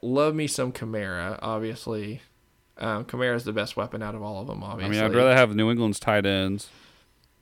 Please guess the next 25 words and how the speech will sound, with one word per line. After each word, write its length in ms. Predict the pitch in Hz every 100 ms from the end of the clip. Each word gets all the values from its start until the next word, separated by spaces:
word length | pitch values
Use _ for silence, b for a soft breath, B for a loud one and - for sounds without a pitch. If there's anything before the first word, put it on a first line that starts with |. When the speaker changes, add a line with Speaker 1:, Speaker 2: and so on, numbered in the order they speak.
| _ _ -
Speaker 1:
Yeah. 540 | 135 139 139 139 135 - -
Speaker 2:
I 40 |
mean, 160 | 107 107
who? 180 | 127 - _ - -
I 60 |
mean, 200 | 107 101
Callaway 540 | - 117 113 117 113 113
versus 560 | 107 107 - 98 90 - 95 -
Kendrick 360 | - 120 107 95
Bourne 480 | 98 101 87 90 95 - - - -
and 360 | 98 95 95
Jakobi 420 | 87 - 117 107 98
Meyers. 500 | 95 95 90 104 -
<laughs> 20 |
Speaker 1:
I 40 |
Speaker 2:
Like, 160 | 156 117
Speaker 1:
mean, 140 | 135
Speaker 2:
what? 60 | 123
Speaker 1:
that's, 200 | 139 135
none 180 | 143 151
of 60 |
that's 200 | 123 110
good. 420 | - 110 95 85 123 - _ _ _ -
Um, 300 | 113 107 104
Speaker 2:
These, 760 | 139 208 202 175 - - -